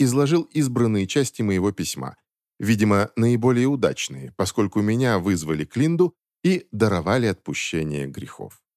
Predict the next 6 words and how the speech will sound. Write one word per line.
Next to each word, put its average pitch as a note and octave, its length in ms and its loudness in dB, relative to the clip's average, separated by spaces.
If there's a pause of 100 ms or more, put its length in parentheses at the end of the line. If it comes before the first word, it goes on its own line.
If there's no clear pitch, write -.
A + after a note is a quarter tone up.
(1120)
«Следует D#3 600 2
помогать B2+ 540 0
полиции», C#2+ 600 -4 (200)
высокомерно F2 800 -2
заявил D#2 400 -2
Линд. C2+ 400 -10